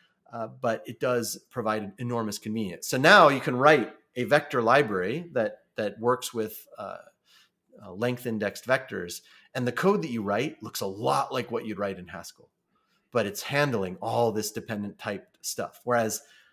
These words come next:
a, mm, plain vanilla Coq implementation of a vector library is gonna involve a lot more code than the equivalent Haskell would have, just because you have to use the convoy pattern in a lot of places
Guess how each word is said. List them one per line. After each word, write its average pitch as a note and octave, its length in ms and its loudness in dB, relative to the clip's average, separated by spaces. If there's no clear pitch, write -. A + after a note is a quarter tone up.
a, G2 320 -10
mm, G2+ 460 -2
plain D#3 420 4
vanilla B2+ 540 4
Coq - 400 -4
implementation G#2 880 -8
of F#2+ 180 -12
a F#2+ 60 -10
vector F#2 360 -10
library F2 640 -12
is - 120 -16
gonna F2+ 420 -14
involve F#2 340 -8
a - 20 -14
lot F#2 400 -2
more E2+ 260 -16
code D#2 140 -16
than E2+ 320 -12
the E2+ 80 -20
equivalent E2 440 -20
Haskell - 380 -20
would - 140 -20
have, - 120 -20
just D3 300 2
because A2 300 -10
you G2+ 60 -8
have F#2+ 140 -10
to F2+ 140 -12
use B2 180 -4
the A#2 80 -10
convoy G#2+ 380 -2
pattern F#2 500 -10
in G2+ 60 -14
a F#2+ 80 -8
lot G2 180 -4
of G2 140 -12
places F2+ 580 -14